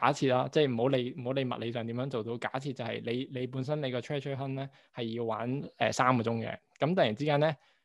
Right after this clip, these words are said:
總之，呃，唔知點樣，類似你可以有隨意門噉樣啦。你突然間有隨意門呢，你就可以，呃，喺十分鐘之內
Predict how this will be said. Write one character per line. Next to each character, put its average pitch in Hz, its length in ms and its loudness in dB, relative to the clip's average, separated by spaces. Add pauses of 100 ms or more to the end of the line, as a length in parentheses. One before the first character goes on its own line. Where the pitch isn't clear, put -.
(180)
總 131 160 0
之， 160 300 4
呃， 113 500 -2 (600)
唔 120 180 -6
知 151 140 0
點 151 120 2
樣， 147 180 4
類 131 180 2
似 135 80 0
你 123 80 0
可 139 180 4
以 139 120 6
有 117 140 8
隨 113 140 2
意 107 140 2
門 110 200 2
噉 - 60 -6
樣 113 120 -6
啦。 123 220 -4 (220)
你 139 80 -4
突 131 80 -2
然 127 100 -2
間 160 180 0
有 127 100 2
隨 117 140 -6
意 113 160 -6
門 110 180 -6
呢， 135 100 -4
你 127 140 -2
就 117 140 -4
可 113 120 -2
以， 120 300 -4 (380)
呃， 110 120 -8
喺 147 180 -4
十 - 160 -2
分 151 160 -2
鐘 151 140 -2
之 147 160 -4
內 107 260 -2